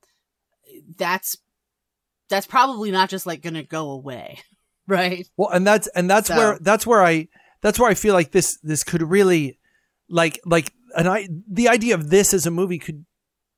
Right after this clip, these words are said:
Speaker 2: bring out, first of all, you have the cast and, and the acting that they can do, but you, you do a
Speaker 1: Yes.
Speaker 2: decidedly lower budget Star Trek, right? It's a, you
Speaker 1: Yeah,
Speaker 2: don't
Speaker 1: like,
Speaker 2: have
Speaker 1: uh,
Speaker 2: to
Speaker 1: no, definitely don't have action figure Picard. We definitely, you know what
Speaker 2: Yeah,
Speaker 1: I mean?
Speaker 2: it's, it's you, you have,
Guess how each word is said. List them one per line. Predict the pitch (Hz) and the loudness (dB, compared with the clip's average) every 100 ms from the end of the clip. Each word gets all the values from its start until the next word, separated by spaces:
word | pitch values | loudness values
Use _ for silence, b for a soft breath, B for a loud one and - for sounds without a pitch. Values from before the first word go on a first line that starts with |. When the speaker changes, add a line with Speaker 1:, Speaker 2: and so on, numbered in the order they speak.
| _ _ _ _ _ | _ _ _ _ _
Speaker 2:
bring | 156 135 170 202 220 202 | -16 -10 -4 -2 -2 -4
out, | - 165 170 170 - - - _ _ - | -2 0 0 0 -6 -12 -14 _ _ -2
first | 269 | 0
of | 220 | 4
all, | 196 | 4
you | 175 | 4
have | 156 | 0
the | 143 | -2
cast | 135 123 123 143 | -2 -2 -2 -6
and, | 139 | -6
and | 156 143 | -8 -8
the | 143 156 | -8 -4
acting | 156 - 151 | -6 -6 -8
that | 147 | -8
they | 143 | -8
can | 139 135 | -10 -8
do, | 139 | -8
but | 135 143 | -6 -6
you, | 165 185 185 | -2 -2 -2
you | 175 196 | -4 -2
do | 196 247 | 2 2
a | |
Speaker 1:
Yes. | 185 | 2
Speaker 2:
decidedly | 147 139 - 196 208 185 185 | 0 0 2 2 2 2 2
lower | 160 151 160 170 160 | 2 4 4 4 4
budget | 147 143 139 - | 2 2 -2 -2
Star | 135 117 | -2 -2
Trek, | - - - _ _ _ - | -4 -16 -20 _ _ _ -6
right? | 127 135 - | -2 -2 0
It's | 147 139 | -2 0
a, | 156 131 B | -2 -4 B
you | 339 | 0
Speaker 1:
Yeah, | 349 226 | 2 4
Speaker 2:
don't | 202 | 4
Speaker 1:
like, | 208 | 2
Speaker 2:
have | 175 196 190 | 0 0 0
Speaker 1:
uh, | |
Speaker 2:
to | 196 | 0
Speaker 1:
no, | 226 214 | 0 2
definitely | 269 302 302 294 254 | 2 2 2 0 0
don't | 233 226 233 | 0 2 2
have | 202 202 | 0 0
action | 175 180 - 180 | -2 -2 -6 -10
figure | 185 165 165 | -10 -10 -10
Picard. | 185 160 139 135 139 151 | -10 -8 -8 -8 -12 -14
We | 156 | -10
definitely, | 165 165 180 - | -6 -8 -8 -12
you | 190 | -4
know | 190 | 2
what | |
Speaker 2:
Yeah, | 175 | 2
Speaker 1:
I | 135 | 2
mean? | 151 | 0
Speaker 2:
it's, | 156 | -4
it's | 214 175 - | 0 -2 0
you, | 196 202 208 | -2 -2 -6
you | 175 180 196 | -6 -2 0
have, | 175 190 180 | 2 2 2